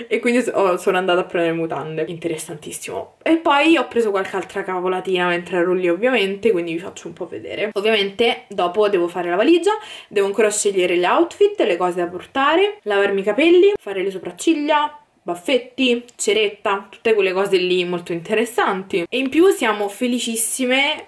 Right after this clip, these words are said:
io e Alessia, perché volevamo già partire per i nostri compleanni. Lei fa il compleanno l'undici, io lo faccio il ventidue. E questo viaggio è capitato perfettamente nel mezzo, perché noi staremo a Las Vegas dal, ehm,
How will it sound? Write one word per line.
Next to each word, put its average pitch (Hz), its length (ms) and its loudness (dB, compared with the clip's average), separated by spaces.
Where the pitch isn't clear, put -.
io 214 100 -2
e 196 60 4
Alessia, 190 420 0
perché 165 500 -2
volevamo 226 380 2
già 233 140 2
partire 196 480 0
per 175 100 -4
i 165 80 0
nostri 170 280 -6
compleanni. 170 640 -4
Lei 180 480 2
fa - 140 -6
il 165 80 -6
compleanno 190 360 -4
l'undici, 190 480 -2
io 190 120 4
lo 170 60 2
faccio 175 280 -10
il 180 60 -8
ventidue. 170 580 -6
E 320 140 -4
questo 302 760 2
viaggio 240 800 2
è 339 160 0
capitato 330 540 2
perfettamente 254 920 -4
nel 208 240 0
mezzo, 190 540 0
perché 202 260 -2
noi 262 140 -2
staremo 196 420 0
a 185 300 4
Las 190 340 -2
Vegas 202 880 0
dal, 175 460 2
ehm, 170 500 2